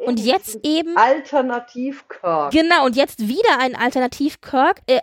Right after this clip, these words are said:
Speaker 1: und ich bin ja gespannt, ob wir auch mal unseren Kirk, also den Prime-Timeline-Kirk, irgendwann mal bekommen. Normalerweise dürfte es nicht der Fall sein,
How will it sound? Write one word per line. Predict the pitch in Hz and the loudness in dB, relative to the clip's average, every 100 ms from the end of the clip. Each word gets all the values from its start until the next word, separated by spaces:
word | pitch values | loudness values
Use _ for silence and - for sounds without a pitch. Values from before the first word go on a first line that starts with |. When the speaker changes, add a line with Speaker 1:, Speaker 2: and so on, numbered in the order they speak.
| - | 0
Speaker 1:
und | 277 - - - | -2 -2 -8 -4
ich | - - - | -4 -4 -2
bin | 302 508 523 466 | -2 -2 -6 -10
ja | - 311 311 320 - _ | -2 2 2 0 -6 _
gespannt, | 240 269 - - 277 370 208 - | -6 -4 -4 -2 -2 -2 -6 -4
ob | 311 - | -6 -4
wir | 247 302 330 330 _ _ - | 0 2 2 -2 _ _ 0
auch | 269 - | 2 2
mal | 339 311 320 - _ | 0 0 -2 -8 _
unseren | - 381 480 311 214 220 226 | -4 -2 0 -2 -2 -2 -2
Kirk, | - 214 214 | -2 0 2
also | 220 214 | 0 0
den | 214 226 226 - _ | 0 0 0 -4 _
Prime-Timeline-Kirk, | - 254 277 403 - 277 254 247 233 240 262 262 - | -4 0 2 0 -4 -4 -2 0 -2 -2 -2 -2 -2
irgendwann | 247 311 349 285 269 | 0 0 0 -2 -2
mal | 254 | -2
bekommen. | 254 - 285 381 - - - _ _ | -4 -2 -2 -4 -10 -20 -20 _ _
Normalerweise | 262 269 254 262 370 480 415 294 285 294 | -2 0 2 2 2 2 2 2 2 0
dürfte | 214 294 - - | -2 -4 -2 -4
es | 269 | -4
nicht | 247 392 - | -4 -4 -2
der | 339 | -4
Fall | - 294 320 | -2 0 0
sein, | 233 214 285 | 2 -2 -2